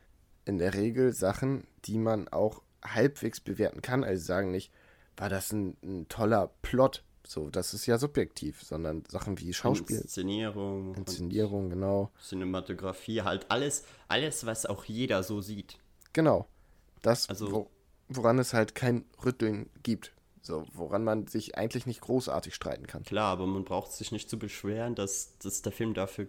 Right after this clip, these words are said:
Speaker 2: schlechte Kritiken bekam. Nee, nee. A-, aber ich wollt's halt erwähnt haben, weil es irgendwie, äh,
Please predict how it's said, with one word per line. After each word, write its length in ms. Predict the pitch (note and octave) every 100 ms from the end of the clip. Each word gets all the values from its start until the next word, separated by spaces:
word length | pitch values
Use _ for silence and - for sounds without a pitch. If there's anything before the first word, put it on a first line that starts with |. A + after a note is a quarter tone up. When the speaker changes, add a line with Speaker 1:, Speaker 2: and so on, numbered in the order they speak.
| -
Speaker 2:
schlechte 380 | - G2 -
Kritiken 480 | - - - - F2
bekam. 340 | D#2+ - D#2 D2+ _ _ - - - -
Nee, 280 | G2+ A2+ A2+
nee. 280 | G#2 F#2+ G#2+ - - -
A-, 200 | A#2 -
aber 160 | A#2+ B2
ich 160 | A#2+
wollt's 240 | D3 D3+ D#3
halt 240 | C3+ B2+
erwähnt 480 | B2+ A#2+ B2 D3 C3+
haben, 180 | B2+ A#2
weil 220 | G#2 A#2 A#2
es 180 | A2+ -
irgendwie, 600 | A2+ A2 - G#2 G#2 G#2+
äh, 360 | - G2 G2